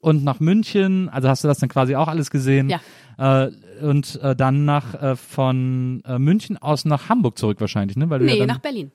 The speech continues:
Speaker 1: Ah ja, dann direkt nach Berlin,
Speaker 2: Ja.
Speaker 1: okay. Ähm, das heißt, dann hattest du das auch. Ist das jetzt, ist bei dir, hast du das Gefühl, dass du in nächster Zeit aus Berlin noch weg musst, oder?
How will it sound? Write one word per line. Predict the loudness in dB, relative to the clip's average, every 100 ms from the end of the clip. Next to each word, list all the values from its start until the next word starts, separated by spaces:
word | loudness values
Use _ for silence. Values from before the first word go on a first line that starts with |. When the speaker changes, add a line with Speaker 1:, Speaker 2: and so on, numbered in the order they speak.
| _ -2
Speaker 1:
Ah | 2
ja, |
dann | 4
direkt | 2 0 0
nach |
Berlin, | 0 0 0
Speaker 2:
Ja. | -2
Speaker 1:
okay. | -6 -8 _ -20 -20 -20 -4
Ähm, | 4 4 6 4 2 -2 _ _ _ _ _ -6
das | -2 2
heißt, | 2 0
dann | -4
hattest | -2
du | -2
das | -2
auch. | -2 -4
Ist | -4 -2
das | 0
jetzt, | 0 0
ist | -2
bei | 0
dir, | 4 6 6 4 2
hast | 0
du | 0
das | -4
Gefühl, | 0 0
dass | 0
du | 0
in | 0
nächster | 0 -2
Zeit | -2 -2 -2 -4
aus | -6
Berlin | -2 -2 0
noch | 0 0
weg | -2 0
musst, | 0 0
oder? | -4 0 0